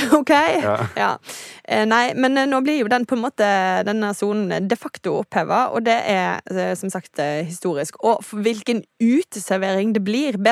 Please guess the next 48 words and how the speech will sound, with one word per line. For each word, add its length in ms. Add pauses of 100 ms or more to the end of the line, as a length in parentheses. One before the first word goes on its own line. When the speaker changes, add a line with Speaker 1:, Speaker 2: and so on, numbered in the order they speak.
Speaker 1:
T 80
meldte 240
jo 60
først 180
at 80
det 60
ble 100
seks 320
hundre 240
kvadratkilometer. 1120 (160)
Speaker 2:
Seks 240
hundre 140
og 80
nitten 340
komma 240
fem 240
kvadratkilometer. 880
Speaker 1:
Ja, 240
der 160
tok 140
vi 100
litt 220
hardt 180
i. 60 (340)
Men 160
seks 320
hundre 240
kvadratmeter 960
i 20
hvert 160
fall 160
da, 100 (380)
som 160
fortsatt 320
er 140
ganske 180
mye, 320
med 320
bord 400
og 400
stoler, 480
og 240
f-, 480
for 160
de 80
som 160
er 140
lokalkjent, 640